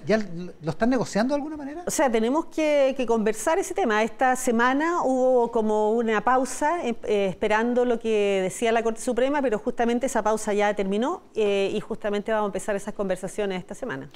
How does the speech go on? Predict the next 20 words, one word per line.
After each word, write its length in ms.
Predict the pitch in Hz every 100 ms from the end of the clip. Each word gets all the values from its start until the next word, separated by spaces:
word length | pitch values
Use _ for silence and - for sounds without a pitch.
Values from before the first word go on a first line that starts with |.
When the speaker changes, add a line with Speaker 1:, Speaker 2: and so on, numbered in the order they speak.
| -
Speaker 2:
Y, 240 | 202 202 208
Speaker 1:
Y 40 |
Speaker 2:
y 40 |
queremos 400 | 202 202 233 240
darle 360 | 233 220 226 214
un 160 | 208 190
trámite 540 | 208 214 214 202 190
rápido, 540 | 240 233 202 190 240 - - - - -
eh, 160 | 180
justamente 500 | - 208 208 208 226
para 140 | 208 190
terminar 440 | 190 185 185 214
con 160 | - 214
esta 340 | - 220 208
situación 380 | 208 196 180 208
de 60 |
incertidumbre 680 | 202 190 - 180 214 214 220
para 180 | 214 196
la 80 | 185
industria. 440 | 220 - - -